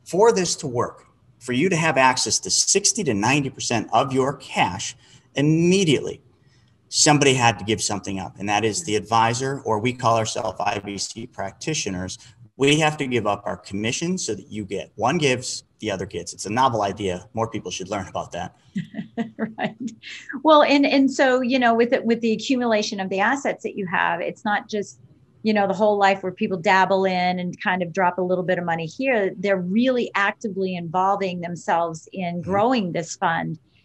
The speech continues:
Speaker 2: And as a result, your ten percent exponentially increases anyway. So it's a win-win-win for everybody. And
Speaker 1: Absolutely. Yep.
Speaker 2: and that's
Speaker 1: The
Speaker 2: what I
Speaker 1: more
Speaker 2: think is
Speaker 1: Yeah, the more people you help, the more we make. And that's the name of the game. And, you know, the other thing that's important is,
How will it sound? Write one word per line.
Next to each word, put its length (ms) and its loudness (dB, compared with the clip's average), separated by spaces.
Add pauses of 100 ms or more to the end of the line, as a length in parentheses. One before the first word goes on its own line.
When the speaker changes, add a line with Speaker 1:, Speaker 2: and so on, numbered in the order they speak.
(140)
Speaker 2:
And 120 0
as 160 0
a 40 -4
result, 600 4 (100)
your 220 2
ten 260 -2
percent 580 -2
exponentially 720 -4
increases 480 -8
anyway. 340 -2
So 180 -6
it's 120 -6
a 60 0
win-win-win 640 0
for 140 -2
everybody. 560 -2
And 100 4
Speaker 1:
Absolutely. 600 -2 (200)
Yep. 220 -2
Speaker 2:
and 80 0
that's 180 0
Speaker 1:
The 40 4
Speaker 2:
what 80 6
I 20 8
Speaker 1:
more 120 8
Speaker 2:
think 200 -10
is 280 -12 (680)
Speaker 1:
Yeah, 200 0
the 120 -4
more 160 4
people 300 2
you 60 6
help, 240 4
the 60 -6
more 200 -2
we 140 -4
make. 280 -2
And 100 -4
that's 220 -4
the 100 -10
name 240 -4
of 60 -6
the 60 -10
game. 320 0
And, 120 -2
you 80 -8
know, 120 -2
the 80 -2
other 140 -2
thing 160 2
that's 180 -2
important 420 -4
is, 200 -8